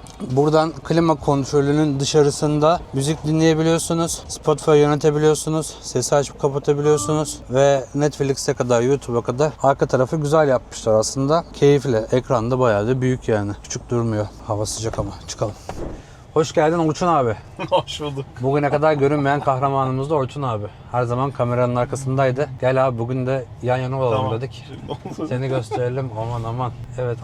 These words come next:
Speaker 1: arkadaşlar arabanın iç mekanına geçtiğiniz zaman dışının tam aksine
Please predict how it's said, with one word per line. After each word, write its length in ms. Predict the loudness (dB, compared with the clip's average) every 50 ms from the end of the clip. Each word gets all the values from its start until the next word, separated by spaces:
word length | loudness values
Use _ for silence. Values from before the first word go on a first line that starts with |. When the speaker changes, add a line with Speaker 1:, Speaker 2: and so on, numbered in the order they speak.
| -2 0
Speaker 1:
arkadaşlar 560 | 0 2 2 2 2 2 2 0 0 0 2 2
arabanın 440 | 2 2 2 2 2 2 2 0
iç 200 | -2 -6 -6 -6
mekanına 500 | -4 -4 -4 -4 -4 -4 -4 -4 -4 -4 -4
geçtiğiniz 520 | -4 -4 -4 -4 -6 -8 -6 -6 -6 -4
zaman 300 | -4 -4 -2 -2 -4 -4 -6 -6 -6
dışının 460 | -6 -6 -6 -6 -4 -4 -4 -4 -4 -6 -8
tam 200 | -6 -4 -2 -2
aksine 480 | -2 -4 -6 -8 -8 -6 -4 -4 -6